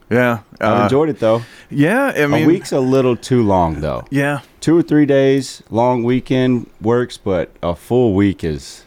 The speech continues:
Speaker 2: that's a lot.
Speaker 1: And in the middle of basketball season
Speaker 2: Yeah.
Speaker 1: and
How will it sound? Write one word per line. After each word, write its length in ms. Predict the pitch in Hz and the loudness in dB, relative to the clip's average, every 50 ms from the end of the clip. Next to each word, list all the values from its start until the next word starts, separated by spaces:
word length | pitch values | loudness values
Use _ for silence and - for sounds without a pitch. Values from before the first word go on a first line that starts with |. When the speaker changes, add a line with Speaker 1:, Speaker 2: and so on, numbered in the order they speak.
| _ _ _ - | _ _ _ -8
Speaker 2:
that's 160 | - 104 - | -8 -8 -4
a 60 | 92 | -4
lot. 220 | 87 78 67 - _ _ _ - - - _ | -2 -2 -4 -4 _ _ _ -18 -18 -12 _
Speaker 1:
And 680 | - 131 127 123 120 120 117 113 113 113 110 107 98 - - - - _ _ _ _ - - - - _ - | -2 -2 0 0 0 -2 -2 -4 -4 -4 -6 -8 -10 -12 -16 -20 -20 _ _ _ _ -20 -20 -20 -20 _ -10
in 140 | - 131 127 | -4 -2 0
the 80 | 120 117 | 0 2
middle 300 | 120 135 143 151 139 123 | 2 2 2 2 0 0
of 60 | 104 | 0
basketball 500 | 120 123 131 127 - - 117 120 120 120 | 0 0 0 -2 -4 -4 -2 0 0 0
season 600 | 117 - 135 123 123 117 113 120 117 113 101 120 | 0 0 0 2 2 2 2 2 2 0 0 -2
Speaker 2:
Yeah. 60 | 110 - | -2 -4
Speaker 1:
and 400 | 90 98 95 92 92 90 90 85 | -4 -4 -4 -4 -6 -6 -8 -10